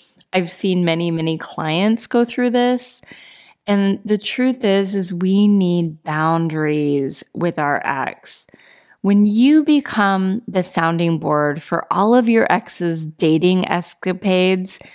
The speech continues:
you're becoming a doormat for him to just try and hurt you, and vice versa. Some things just need to be private and separate. I've seen a lot of very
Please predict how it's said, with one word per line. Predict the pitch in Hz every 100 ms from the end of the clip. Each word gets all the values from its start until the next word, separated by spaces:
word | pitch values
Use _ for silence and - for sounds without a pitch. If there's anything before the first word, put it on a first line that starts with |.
| - _ -
you're | 185 208 226
becoming | 240 - 208 202 190
a | -
doormat | 160 - 175 170 170 160 151 -
for | - 165
him | 165 151 156 156
to | - 170
just | 170 160
try | - 156
and | 143 151
hurt | - 156 -
you, | - - -
and | - 233
vice | 269 277 -
versa. | 285 285 - - - - _ _ _ - - - - - - _ _ _
Some | - 277 285
things | 330 320 277
just | 254 226
need | 214 196
to | 185
be | 185
private | - - 151 160 208 240 247 -
and | 175
separate. | 170 - 156 - 101 - - _ _ _ - - -
I've | - 208
seen | - 254 247 247
a | 214
lot | 208 208
of | 226 214
very | 202 196 202